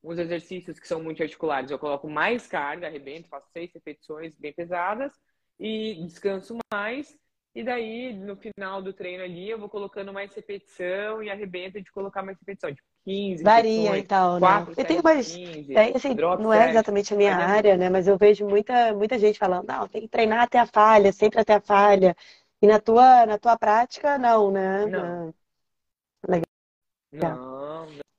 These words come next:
Speaker 1: não. Pra hipertrofia, quando a gente fala em hipertrofia, até, a gente precisa de uma, assim, os treinos não mudam, na verdade, sabe? Quando é pra hipertro-, hipertrofia e quando é pra, pra
Speaker 2: Aham, é
Speaker 1: perda
Speaker 2: igual.
Speaker 1: de peso. É se-, vai ser sempre o mesmo treino.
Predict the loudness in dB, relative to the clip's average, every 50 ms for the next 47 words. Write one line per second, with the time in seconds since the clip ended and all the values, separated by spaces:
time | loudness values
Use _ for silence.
0 | _ _ -12 -10 -10 -10 -10 _ _ _ _ _ -6 -6 -6 -6 -8 -10 -10 -10
1 | -14 -14 -14 _ -16 -14 -14 -14 -14 -14 -16 -18 -18 _ -12 -12 -12 -12 -14 -18
2 | -16 -18 -18 -18 _ -20 -20 _ _ -12 -12 -10 -12 -12 -12 _ -10 -8 -8 -8
3 | -10 -14 _ _ _ _ _ _ _ -14 -14 -14 -16 -16 _ -12 -12 -12 -12 _
4 | -12 -12 -10 -8 -8 -8 -6 -8 -10 -8 -8 -8 -8 -10 -12 _ _ _ _ -12
5 | -10 -8 -8 -8 -8 -8 -10 -8 -4 -4 -4 -4 -4 -8 -10 -8 -8 -8 -8 -8
6 | -8 -8 -8 -6 -6 -6 -6 -6 -8 -10 -8 -10 -10 -8 -8 -8 -10 -10 -12 _
7 | -8 -8 -8 -10 _ -12 -10 -10 -10 -10 -10 -10 -10 -10 -12 -12 -12 -16 -16 -16
8 | -14 -14 -14 -14 -14 -18 -20 -18 _ -12 -10 -8 -6 -6 -6 -6 -10 _ _ _
9 | _ _ _ -12 -10 -6 -6 -6 -2 -2 -2 -2 -2 -4 -6 -14 -16 -16 -20 _
10 | -20 -20 -20 -20 _ -6 0 0 2 2 2 -2 -4 -4 -8 -12 -6 0 2 2
11 | 2 0 -2 -12 _ _ _ _ _ 4 4 4 4 0 -6 -10 -12 -12 -12 -12
12 | -14 -20 _ _ _ -14 -14 -14 -14 _ _ -12 -10 -10 -10 -12 -12 -16 -16 _
13 | -14 -14 -12 -12 -14 -12 -12 -12 -14 -14 -10 -8 -6 -6 -8 -8 -14